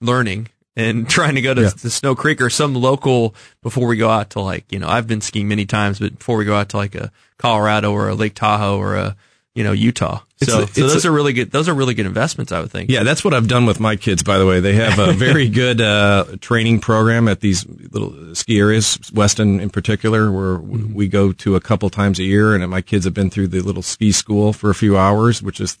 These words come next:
Speaker 2: kind of the first time they'd ever skied. And before you know it, they're up on the larger hills. So it's a great, like you say, a great idea to go there for training before you hit the,
Speaker 1: Hit the
Speaker 2: the
Speaker 1: real
Speaker 2: big, the big
Speaker 1: slopes.
Speaker 2: hills, yeah.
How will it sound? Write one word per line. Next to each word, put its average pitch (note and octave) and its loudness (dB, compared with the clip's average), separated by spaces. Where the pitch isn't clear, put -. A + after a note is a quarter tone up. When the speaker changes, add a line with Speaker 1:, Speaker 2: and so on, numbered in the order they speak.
Speaker 2:
kind G#2 0
of F2+ 0
the - -16
first G#2 0
time G2+ 0
they'd F#2 0
ever F#2 -2
skied. G#2+ 0
And G2 4
before A2 2
you G#2 0
know G#2 2
it, G#2+ 0
they're G2 2
up G2 2
on F#2+ 2
the F2+ 2
larger F#2 2
hills. F2+ 0
So A2+ 2
it's G#2+ 2
a A#2+ 0
great, A#2+ 0
like G#2 -4
you G2 -4
say, G2 0
a F#2 2
great G#2 0
idea G2 2
to F2+ 2
go G2 2
there F#2+ 4
for F2+ -6
training F#2+ 0
before F2+ -6
you F#2 0
hit F2+ -6
the, F2+ -8
Speaker 1:
Hit A#2+ -2
the A#2+ 0
Speaker 2:
the - 2
Speaker 1:
real A#2 4
Speaker 2:
big, - -4
the - 0
big G2 2
Speaker 1:
slopes. - -10
Speaker 2:
hills, F#2 -6
yeah. F#2 -6